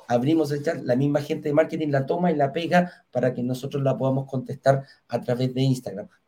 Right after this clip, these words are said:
Esta semana vamos a tener muchas actividades, eh, como esa. No-, nosotros nos dedicamos, ponemos toda nuestra energía con Ignacio y toda la,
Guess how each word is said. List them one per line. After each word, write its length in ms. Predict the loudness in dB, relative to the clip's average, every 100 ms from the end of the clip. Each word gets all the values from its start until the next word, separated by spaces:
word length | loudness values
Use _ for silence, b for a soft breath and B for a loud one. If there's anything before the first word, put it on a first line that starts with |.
| _
Esta 160 | -4
semana 280 | -2 2 4
vamos 160 | 4 2
a 20 |
tener 180 | 0 0
muchas 320 | 0 0 -2
actividades, 720 | -6 -2 0 2 2 0 -6 _ _
eh, 480 | -4 -2 -2 -4 -6 b b _
como 220 | -4 0 0
esa. 240 | 0 -2
No-, 180 | -2 -6 -14
nosotros 340 | -12 -8 -4
nos 140 | -6 -4
dedicamos, 400 | 0 2 2 2
ponemos 340 | 0 0 0
toda 160 | 2 2
nuestra 260 | 2 -2
energía 340 | -8 -4 -2 -2
con 120 | 0
Ignacio 400 | 0 0 -2 -10 b b _
y 120 | -6
toda 240 | 4 8 8
la, 280 | 6 0